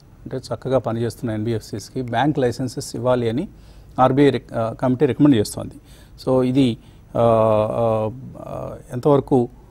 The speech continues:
కార్యరూపం దాలుస్తుంది ఇదే ప్రశ్నార్థకం. ఎందుకంటే మనం S Bank లాంటి కేసెస్ చూసాం. ఆ, ఎలా అయితే ప్రమోటర్ లెడ్ బ్యాంక్స్ ఫెయిల్ అయ్యాయో, అలాగే మరోవైపు ఎన్బిఎఫ్సిస్,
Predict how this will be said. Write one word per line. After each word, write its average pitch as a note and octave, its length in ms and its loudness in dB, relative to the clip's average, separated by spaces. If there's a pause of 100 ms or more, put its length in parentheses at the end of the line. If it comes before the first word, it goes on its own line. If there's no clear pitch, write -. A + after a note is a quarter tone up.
(320)
కార్యరూపం B2+ 460 0
దాలుస్తుంది G#2+ 420 -6 (160)
ఇదే D3 220 2
ప్రశ్నార్థకం. A#2+ 600 -6
ఎందుకంటే A#2 640 -6 (680)
మనం A#2 380 -6 (200)
S B2+ 200 -4
Bank C#3 260 4
లాంటి B2+ 180 2
కేసెస్ A#2 440 -4
చూసాం. G#2+ 340 -10 (540)
ఆ, A2+ 260 -12 (100)
ఎలా C3+ 140 4
అయితే C3 240 2
ప్రమోటర్ D3 460 4
లెడ్ C3+ 220 4
బ్యాంక్స్ A#2+ 480 0 (140)
ఫెయిల్ B2+ 200 4
అయ్యాయో, G#2+ 280 4 (580)
అలాగే B2 480 4 (280)
మరోవైపు C3+ 440 2
ఎన్బిఎఫ్సిస్, C3 680 2